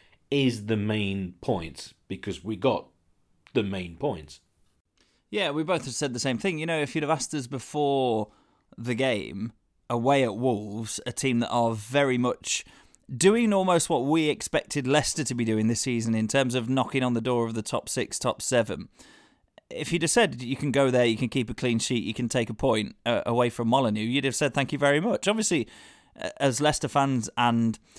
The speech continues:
Speaker 2: optimistic Leicester fans as we have every right to be this season in terms of how well it's going, we would have probably leant towards Leicester winning the game or le-,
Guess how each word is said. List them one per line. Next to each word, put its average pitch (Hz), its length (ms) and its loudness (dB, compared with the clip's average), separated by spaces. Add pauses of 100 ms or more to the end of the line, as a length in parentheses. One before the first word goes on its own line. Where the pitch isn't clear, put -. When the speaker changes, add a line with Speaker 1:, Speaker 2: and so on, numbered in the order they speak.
(280)
Speaker 2:
optimistic 160 640 2
Leicester 139 280 2
fans 135 280 4
as 120 140 -2
we 123 80 2
have 123 140 2
every 123 200 2
right 120 280 4
to 120 80 -4
be 139 180 2
this 117 160 -2
season 110 340 0
in 107 120 0
terms 107 240 -2
of 104 80 -8
how 107 140 -2
well 107 200 -2
it's - 160 -6
going, 101 380 0
we 117 100 -2
would 120 200 0
have 110 200 -4 (1000)
probably 120 400 0 (280)
leant 139 460 4
towards 131 560 2
Leicester 123 280 -2
winning 117 300 2
the 113 80 2
game 127 240 4
or 110 220 0
le-, 113 240 -2